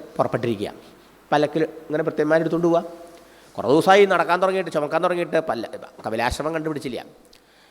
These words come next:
നട-, ചുമന്ന് ചുമന്ന് ചുമന്ന് ചുമട്ടുകാർക്ക് ക്ഷീണം വന്നു തുടങ്ങി. അപ്പോൾ മഹാരാജാവ് പറഞ്ഞു, "നിങ്ങൾ പകരം ആരെങ്കിലുമൊക്കെ കൂട്ടിക്കോളൂ, മാറി മാറി പല്ലക്ക് എടുപ്പിച്ചോളൂ, കൂലി കൊടുത്താൽ പോരെ."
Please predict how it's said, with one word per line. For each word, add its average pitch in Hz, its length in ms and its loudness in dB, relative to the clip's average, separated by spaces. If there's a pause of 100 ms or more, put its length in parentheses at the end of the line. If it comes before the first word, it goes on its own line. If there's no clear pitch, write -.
(380)
നട-, 127 340 -2
ചുമന്ന് 156 260 0
ചുമന്ന് 190 240 2
ചുമന്ന് 185 260 2
ചുമട്ടുകാർക്ക് 175 920 2 (280)
ക്ഷീണം 131 320 -4
വന്നു 135 140 -2
തുടങ്ങി. 85 220 -8 (600)
അപ്പോൾ 135 160 -6
മഹാരാജാവ് 175 500 2
പറഞ്ഞു, 175 240 -2
"നിങ്ങൾ 156 380 0 (180)
പകരം 147 340 0
ആരെങ്കിലുമൊക്കെ 147 400 -2
കൂട്ടിക്കോളൂ, 151 440 4
മാറി 147 220 2
മാറി 160 240 2
പല്ലക്ക് 151 260 0
എടുപ്പിച്ചോളൂ, 151 460 0
കൂലി 156 160 4
കൊടുത്താൽ 156 200 6
പോരെ." 110 240 -4